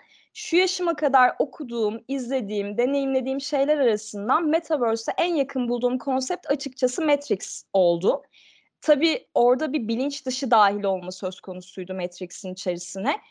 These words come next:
E, bu ihtimal biraz ürkütücü geliyor. E, ben sadece gerçek hayatımıza en yakın sanal deneyimi vaat ettiği için Metaverse'ü Matrix'e benzettim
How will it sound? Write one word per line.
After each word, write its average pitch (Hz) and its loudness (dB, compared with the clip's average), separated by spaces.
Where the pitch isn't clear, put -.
E, 196 2
bu 240 -2
ihtimal 247 2
biraz 220 0
ürkütücü 208 -8
geliyor. 196 2
E, 190 2
ben 262 6
sadece 302 -2
gerçek 269 0
hayatımıza 277 0
en 294 -4
yakın 294 -8
sanal 269 -2
deneyimi 269 -2
vaat 247 4
ettiği 262 -4
için 247 -8
Metaverse'ü 185 -2
Matrix'e 190 -4
benzettim 185 -2